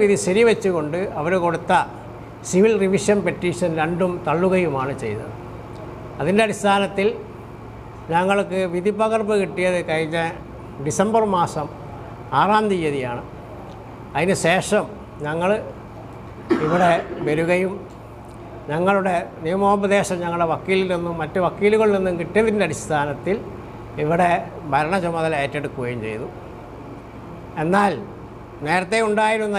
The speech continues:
ഈ അനധികൃത കമ്മിറ്റിക്കാരിൽ നിന്ന് ചില ആളുകൾ ഞങ്ങൾക്ക് പ്രശ്നങ്ങൾ ഉണ്ടാക്കിക്കൊണ്ടേയിരുന്നു. അത് മനസ്സിലാക്കി ഞങ്ങൾ കേരള ഹൈക്കോടതിയിൽ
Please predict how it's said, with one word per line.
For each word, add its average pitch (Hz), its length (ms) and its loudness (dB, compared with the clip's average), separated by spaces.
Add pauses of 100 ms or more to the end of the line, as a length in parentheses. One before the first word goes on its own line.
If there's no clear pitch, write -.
ഈ 185 120 2
അനധികൃത 240 420 2 (100)
കമ്മിറ്റിക്കാരിൽ 190 760 2
നിന്ന് 165 220 -2 (920)
ചില 190 120 6 (140)
ആളുകൾ 185 280 2 (180)
ഞങ്ങൾക്ക് 165 340 -2
പ്രശ്നങ്ങൾ 175 440 -2
ഉണ്ടാക്കിക്കൊണ്ടേയിരുന്നു. 147 920 -2 (1080)
അത് 156 180 0
മനസ്സിലാക്കി 202 500 4 (100)
ഞങ്ങൾ 180 220 2 (580)
കേരള 185 240 4 (100)
ഹൈക്കോടതിയിൽ 180 640 0